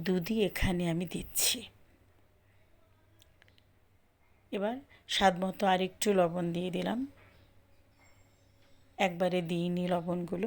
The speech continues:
মাঝে মাঝে দিয়েছি। তো প্রায় হয়ে এসেছে আমার এই চিকেনের কোরমা। মাখা মাখা হয়ে গেছে,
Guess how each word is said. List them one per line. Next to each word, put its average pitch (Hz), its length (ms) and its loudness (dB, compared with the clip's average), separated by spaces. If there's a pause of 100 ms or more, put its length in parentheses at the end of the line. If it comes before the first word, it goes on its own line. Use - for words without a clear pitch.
(120)
মাঝে 165 260 -2 (100)
মাঝে 175 260 -4 (100)
দিয়েছি। - 440 -4 (1400)
তো 190 60 -4 (120)
প্রায় 185 320 4
হয়ে 190 220 4 (120)
এসেছে - 420 0 (180)
আমার 175 200 -2 (100)
এই 175 80 -4 (140)
চিকেনের 175 560 -2
কোরমা। 180 360 0 (3750)
মাখা 196 360 0
মাখা - 300 -4
হয়ে 175 260 0
গেছে, - 300 0